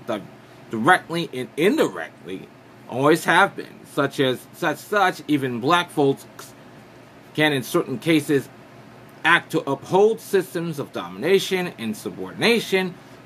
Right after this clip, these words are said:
aimed disproportionately to, at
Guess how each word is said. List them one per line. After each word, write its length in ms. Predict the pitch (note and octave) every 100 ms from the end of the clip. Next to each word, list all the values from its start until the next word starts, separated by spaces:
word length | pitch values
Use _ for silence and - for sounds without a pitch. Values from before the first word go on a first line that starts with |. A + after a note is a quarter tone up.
| - - - - - - - - - - -
aimed 380 | F3+ G#3+ G#3 - -
disproportionately 1040 | A3+ C#4 - F3 A#3 C4 - F3+ - D3 D3+
to, 120 | - -
at 160 | E3+